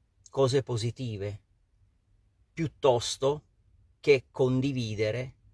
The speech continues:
rabbia, persone che litigano, persone che urlano, i partiti politici che co-, uno sono uno contro l'altro,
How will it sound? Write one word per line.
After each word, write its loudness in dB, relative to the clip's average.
rabbia, 2
persone 2
che 2
litigano, -2
persone 2
che 8
urlano, 4
i 0
partiti 2
politici 2
che 0
co-, 2
uno 2
sono 0
uno 4
contro 2
l'altro, 2